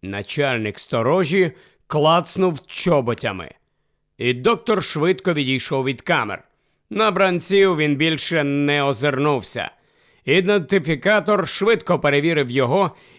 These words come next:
і відчинив двері трюму. Він хутко вийшов і навіть не помітив охоронця, котрий, здається, чекав на його повернення. Доктор пройшов у свій кабінет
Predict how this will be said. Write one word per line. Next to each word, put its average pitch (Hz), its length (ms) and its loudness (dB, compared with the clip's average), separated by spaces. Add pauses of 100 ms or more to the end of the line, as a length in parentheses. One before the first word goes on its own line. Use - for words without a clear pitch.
(100)
і 226 200 2
відчинив 160 720 0
двері 135 420 2
трюму. 135 540 -4 (500)
Він 131 240 -2
хутко 143 460 -2
вийшов 180 560 0 (580)
і 220 340 2
навіть 214 560 2
не 214 180 2
помітив 208 640 0
охоронця, 165 760 0 (440)
котрий, 135 400 -4
здається, 151 680 0
чекав 151 540 0
на 160 100 2
його 160 260 2
повернення. 139 680 -2 (640)
Доктор 175 600 2
пройшов 175 520 0
у 156 60 -2
свій 151 260 -2
кабінет 160 640 0